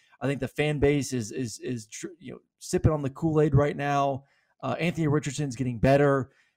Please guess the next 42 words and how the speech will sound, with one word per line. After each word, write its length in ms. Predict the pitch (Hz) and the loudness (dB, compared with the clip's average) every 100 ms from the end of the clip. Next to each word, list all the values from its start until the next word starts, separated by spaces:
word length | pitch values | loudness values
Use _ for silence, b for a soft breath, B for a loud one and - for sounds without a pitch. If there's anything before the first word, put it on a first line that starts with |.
| _ | _
This 300 | 120 151 170 | -4 -2 0
is 60 | 170 | 0
a 120 | 143 | 0
team 380 | - 160 151 139 | -2 -6 -6 -6
that 140 | 135 | -8
I 80 | 127 | -8
think, 320 | - 147 131 | -10 -10 -10
regardless 480 | 135 110 131 151 131 | -12 -6 -2 -2 -2
of 60 | 127 | -2
what 100 | 131 | -2
happens 260 | 131 127 | -2 -6
this 220 | 131 120 | -8 -8
weekend, 580 | 156 214 170 143 139 131 - _ _ | -4 -4 0 -2 -2 -6 -12 _ _
I 80 | 123 | -8
do 140 | 127 151 | -4 -2
think 140 | 156 | -2
they 100 | 143 | -6
take 180 | 139 139 | -6 -4
care 120 | 135 | -4
of 80 | 120 | -2
business 260 | 143 131 | -2 -2
versus 260 | 113 123 - | -6 -6 -4
L 140 | 123 | -6
S 120 | 113 - | -6 0
U. 380 | 180 160 135 - _ _ _ _ _ _ _ _ _ _ _ | 4 4 2 -6 _ _ _ _ _ _ _ _ _ _ _
They're 300 | - 117 156 | -18 -2 0
taking 400 | 160 170 160 151 | 0 -2 -6 -6
a, 140 | 131 127 _ | -6 -6 _
some 380 | - 139 127 127 | -10 -6 -6 -8
massive 520 | 143 143 147 139 143 127 | -6 -2 -2 -2 -6 -8
steps 380 | - 135 - | -6 -6 -6
in 40 | 131 | -10
the 80 | 113 | -6
right 260 | 123 123 _ - | -4 -6 _ -10
direction 500 | 120 120 120 - 123 | -6 -4 -6 -10 -12
to 80 | |
be 180 | 113 127 | -8 -8
very 400 | 117 107 135 131 | -8 -6 -4 -4
consistent 540 | - 117 - 123 - 120 | -6 -12 -12 -12 -12 -14
in 100 | 120 | -14
this 200 | - - | -18 -16
league. 280 | - - | -18 -18